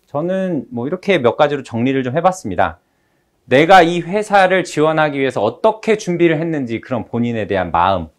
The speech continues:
이런 걸 좀 진실되게 표현을 하고, 그다음에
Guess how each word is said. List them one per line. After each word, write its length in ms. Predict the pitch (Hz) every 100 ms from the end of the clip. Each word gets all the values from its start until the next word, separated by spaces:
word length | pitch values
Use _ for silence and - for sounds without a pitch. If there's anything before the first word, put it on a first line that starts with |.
| _ _ _
이런 200 | 98 101
걸 120 | 101
좀 140 | 82 95
진실되게 600 | - 104 117 98 87 85
표현을 280 | - 90 85
하고, 480 | 110 82 87 208 - _ _ -
그다음에 480 | 107 107 190 277